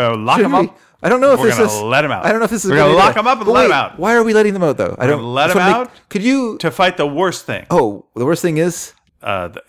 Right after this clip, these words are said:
Speaker 1: the, something that's coming up, like Superman killing the president.
Speaker 2: Is Superman the worst thing?
Speaker 1: Mm,
Speaker 2: Have
Speaker 1: maybe.
Speaker 2: we kind of established that he's kind of the best thing?
Speaker 1: I don't know.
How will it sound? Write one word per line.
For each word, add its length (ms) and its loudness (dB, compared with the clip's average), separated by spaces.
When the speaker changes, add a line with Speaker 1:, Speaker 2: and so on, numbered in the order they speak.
Speaker 1:
the, 100 -16
something 340 -6
that's 160 -14
coming 240 -8
up, 160 -6
like 140 -10
Superman 400 -6
killing 300 -4
the 80 -6
president. 340 -6
Speaker 2:
Is 40 -8
Superman 280 0
the 80 0
worst 220 0
thing? 220 -4
Speaker 1:
Mm, 600 -4
Speaker 2:
Have 80 0
Speaker 1:
maybe. 100 -2
Speaker 2:
we 80 0
kind 160 -2
of 80 -2
established 440 -2
that 40 -6
he's 120 -8
kind 140 -4
of 80 -8
the 80 -10
best 300 -6
thing? 220 -6
Speaker 1:
I 120 -4
don't 120 -4
know. 140 -6